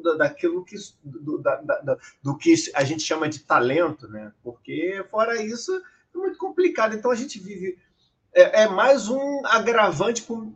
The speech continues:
pra, pra, pra nós como musicistas, como músicos, porque, é, é, a gente tem que tá sempre aprendendo algo novo.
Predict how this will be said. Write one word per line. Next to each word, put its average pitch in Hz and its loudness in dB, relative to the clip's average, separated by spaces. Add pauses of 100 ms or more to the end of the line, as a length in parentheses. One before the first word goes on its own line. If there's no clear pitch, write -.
pra, 220 -2
pra, 190 2
pra 190 2
nós 165 2
como 202 -4
musicistas, 185 -4
como 160 -6
músicos, 170 -4
porque, - -2 (300)
é, 156 6
é, 160 -6
a 151 2
gente 175 -4
tem 208 -4
que - -20
tá 196 0
sempre 226 -8 (120)
aprendendo 240 0
algo 240 2
novo. 180 -2